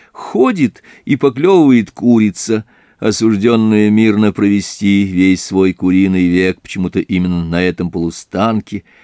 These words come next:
и совсем не интересующаяся тем, куда и зачем едешь ты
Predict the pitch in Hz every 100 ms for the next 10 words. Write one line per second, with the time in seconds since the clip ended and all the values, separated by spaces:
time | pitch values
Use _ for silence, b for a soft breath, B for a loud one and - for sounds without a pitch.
0 | b - 151 - 127 120 - 120 107 90
1 | 135 190 175 165 160 156 - - 147 139
2 | 123 - 131 - 131 123 - 127 113 104
3 | b b _ - - - 196 196 175 147
4 | 131 123 - 120 127 104 90 117 104 107
5 | - - _ 101 107 101 90